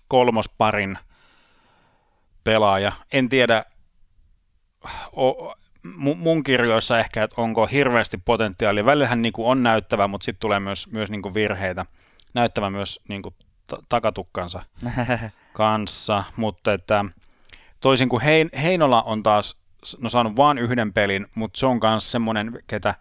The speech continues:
Speaker 1: Winnipeg niinku tietää sen taitotason, mikä siellä on.
Speaker 2: Niin, ja se voi olla aika tietoinen asia, että ne haluaa laittaa sen sinne Manitoba, Manitoba Moosen puolelle vielä niin kuin kasvamaan.
Speaker 1: Joo,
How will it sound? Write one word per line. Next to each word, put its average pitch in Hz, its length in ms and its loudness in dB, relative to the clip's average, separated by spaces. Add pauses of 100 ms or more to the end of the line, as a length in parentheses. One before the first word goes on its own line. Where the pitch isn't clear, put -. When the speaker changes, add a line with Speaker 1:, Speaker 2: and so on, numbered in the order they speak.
(560)
Speaker 1:
Winnipeg 127 420 2
niinku 98 280 -8
tietää 110 580 0
sen 101 200 -10
taitotason, 107 540 -2
mikä 92 220 -10
siellä 92 260 -8
on. 92 320 -8
Speaker 2:
Niin, 107 320 -6 (260)
ja 107 60 -8
se 117 140 0
voi 113 120 6
olla 107 100 6
aika 104 160 0
tietoinen 110 500 2
asia, 95 320 -2
että 87 140 -6
ne 95 40 -4
haluaa 92 220 0
laittaa 92 300 0
sen 82 120 -14
sinne 90 160 -8
Manitoba, 87 640 -6 (480)
Manitoba 90 380 -2
Moosen 85 340 -6
puolelle 82 400 -2
vielä 80 220 -10
niin 80 200 -14
kuin 87 200 -10 (460)
kasvamaan. 82 680 -4 (160)
Speaker 1:
Joo, 98 340 0